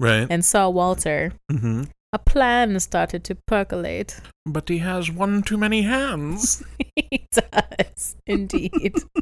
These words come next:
Speaker 1: <laughs>
Speaker 2: He does indeed.
Speaker 1: This cursed hand of mine. <laughs>
Speaker 2: Walter pays him a visit in his chambers.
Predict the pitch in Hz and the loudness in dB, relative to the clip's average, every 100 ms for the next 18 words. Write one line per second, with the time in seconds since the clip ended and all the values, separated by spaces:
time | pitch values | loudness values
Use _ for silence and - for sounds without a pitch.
0 | - - - - - - - - - - | -6 -6 -6 -8 -10 -12 -16 -16 -16 -18
1 | 226 - 277 254 262 262 277 262 285 262 | -10 -2 0 2 2 2 -2 -2 -2 -2
2 | 202 208 - - _ _ _ _ _ 120 | -4 -6 -12 -20 _ _ _ _ _ 0
3 | - - - 135 - 101 110 113 110 101 | 0 2 0 4 4 4 2 0 0 -2
4 | 95 98 87 - - - 247 - 277 - | -2 -4 -4 -4 -4 -2 -4 -2 -4 -2
5 | 427 - 403 - 381 - 415 - - - | -4 -4 -6 -2 -2 -2 -8 -6 -6 -8
6 | - 349 - - _ _ _ _ - 214 | -8 -10 -10 -20 _ _ _ _ -6 2
7 | 220 240 311 269 240 _ _ - 233 220 | 2 2 0 -2 -4 _ _ -2 2 2
8 | 240 226 220 233 220 180 180 - 190 185 | 0 0 4 4 4 2 0 -6 -4 -2
9 | 190 - 190 185 170 180 214 - | -2 0 2 2 -2 -2 -2 -4